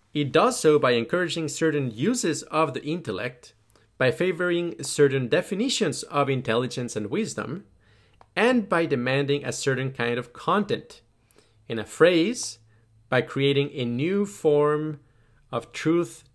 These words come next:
telling. And yeah, so when you think about why is there something rather than nothing, remember that if the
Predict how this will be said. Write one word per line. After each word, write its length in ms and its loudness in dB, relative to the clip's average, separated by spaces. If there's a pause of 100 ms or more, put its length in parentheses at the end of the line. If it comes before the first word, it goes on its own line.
telling. 380 0 (2750)
And 560 2 (300)
yeah, 240 4 (360)
so 520 2 (1500)
when 140 0
you 100 0
think 260 -2
about 200 6
why 100 6
is 80 4
there 80 0
something 300 -2
rather 180 2
than 140 -2
nothing, 360 0 (440)
remember 420 4
that 320 2 (1300)
if 200 2
the 720 0